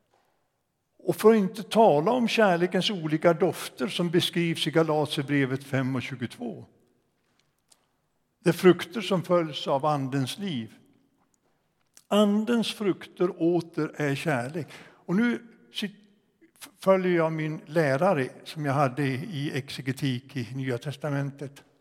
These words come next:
Han sa det att, ja, men därefter så ska det vara en kolon. Kärlekens frukter, det står ju plural, men kärlekens frukt är kärlek.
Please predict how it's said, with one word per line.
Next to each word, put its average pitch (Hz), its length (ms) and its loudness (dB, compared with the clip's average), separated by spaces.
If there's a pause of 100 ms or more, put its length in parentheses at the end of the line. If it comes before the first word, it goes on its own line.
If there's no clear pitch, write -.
(1200)
Han 139 160 -8
sa 165 140 0
det 147 80 2
att, 156 200 -4
ja, 180 80 -4
men 202 200 -2
därefter 240 480 -4
så 175 120 -8
ska - 180 -6
det 170 80 0
vara 147 320 -2
en 147 120 -10 (800)
kolon. 139 460 -8 (960)
Kärlekens 185 640 0
frukter, - 800 -4
det 143 60 -8
står 254 300 -2
ju 185 120 0 (280)
plural, 175 440 2 (100)
men 151 100 -4
kärlekens 180 440 -2
frukt - 280 -6
är 175 60 0
kärlek. 202 500 0